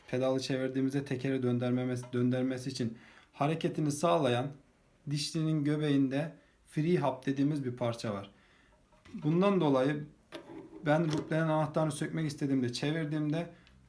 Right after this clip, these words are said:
bu ruble geriye doğru dönecek ve anahtar açılmayacaktır. Bunun için bu parçayı kullanıyoruz.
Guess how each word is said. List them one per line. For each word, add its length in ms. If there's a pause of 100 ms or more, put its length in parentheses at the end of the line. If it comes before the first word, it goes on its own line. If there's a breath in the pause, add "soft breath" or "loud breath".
bu 340 (1040)
ruble 400
geriye 380
doğru 220
dönecek 400
ve 200
anahtar 500
açılmayacaktır. 800 (380 loud breath)
Bunun 200
için 280
bu 120
parçayı 480
kullanıyoruz. 580